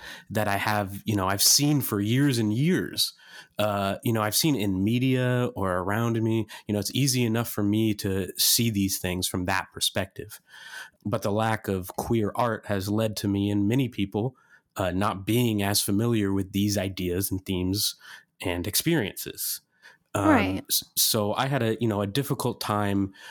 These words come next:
Speaker 2: really immersing myself in this album because I felt it was ill-fitting for me. And, you know, this, this album very much so feels like it is, you know, it's, it's truly someone else and does not belong to me
Speaker 1: Uh-huh.
Speaker 2: in any way. You know, I'm reading a very personal account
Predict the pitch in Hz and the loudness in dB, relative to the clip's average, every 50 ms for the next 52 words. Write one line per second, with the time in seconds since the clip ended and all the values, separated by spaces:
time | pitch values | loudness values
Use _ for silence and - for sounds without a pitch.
0 | - - - - - 101 113 117 113 117 113 110 101 98 101 110 113 - - 123 | -20 -20 -10 -4 -2 0 2 2 2 2 2 2 2 2 2 0 0 0 0 0
1 | 113 107 104 104 98 - - 107 101 98 - 107 101 101 98 95 - - 85 95 | 0 2 0 0 2 2 0 0 -2 -2 -2 -2 0 0 0 0 -2 -2 0 0
2 | 101 107 101 104 95 92 92 98 - - 101 95 98 90 - - 110 110 107 101 | 0 0 0 0 -2 -2 -4 -4 -4 -2 -2 -2 -2 -4 -2 -2 -2 -2 -2 -2
3 | - - - - - - _ _ _ _ _ - - 123 110 101 107 110 110 113 | -4 -6 -6 -8 -10 -12 _ _ _ _ _ -6 -2 0 0 0 0 0 0 2
4 | 101 - - 117 107 107 98 95 92 - 107 98 95 92 87 85 90 - _ - | 2 2 2 2 0 0 -2 -2 -4 -2 -2 -2 -2 -2 -4 -6 -8 -10 _ -18
5 | - - - - _ _ _ _ _ - - - 120 120 107 120 139 135 131 139 | -20 -20 -20 -20 _ _ _ _ _ -10 -8 -6 -6 -6 -2 0 0 2 2 2
6 | 127 113 110 123 127 - - - - _ _ _ - 123 113 131 120 - 127 113 | 2 2 0 0 0 0 0 -2 -6 _ _ _ -6 -2 0 0 2 2 2 2
7 | 117 110 113 113 104 123 135 139 127 123 120 113 - - 120 104 - - 113 110 | 2 2 2 2 2 2 2 2 2 2 0 0 0 0 0 0 0 0 0 0
8 | 104 95 - 98 95 - - 101 95 98 95 92 95 - - - - 107 107 98 | 2 0 0 -2 -2 -4 -4 -2 -2 -2 -2 -2 -2 -2 -4 -2 -2 -2 -2 -2
9 | 92 101 - _ _ - - - _ _ _ _ _ _ _ - 107 98 - - | -2 -6 -8 _ _ -20 -20 -20 _ _ _ _ _ _ _ -6 -4 -4 -2 -2
10 | 98 110 - - - - - - 165 160 165 165 156 131 120 110 - - 127 113 | -2 0 0 0 0 2 2 2 4 4 4 4 4 2 2 2 2 2 2 2
11 | 113 107 98 95 85 - - - - 107 104 104 101 104 90 110 110 113 117 113 | 2 0 0 -2 -4 -2 -2 0 0 0 0 0 0 0 0 2 2 2 0 0
12 | - 117 110 104 101 101 - 233 110 104 101 101 101 98 95 - - 113 107 104 | 0 0 0 2 2 4 4 4 4 4 2 0 0 0 -2 -2 0 0 0 0
13 | 101 95 95 90 87 - 107 - - - - - - - - 107 104 101 101 110 | 0 -2 -2 -4 -6 -6 -10 -14 -12 -8 -8 -8 -4 -2 -2 -2 0 0 0 0
14 | 113 113 113 117 117 113 117 104 101 95 95 101 110 107 117 120 117 120 120 - | 2 2 2 2 2 2 0 0 -2 -2 -2 -2 0 0 2 2 0 0 0 -2
15 | 120 113 - - 110 107 107 107 101 - 104 98 98 101 98 | -2 -2 0 0 0 0 0 -2 -2 -2 -2 -2 -2 -2 -4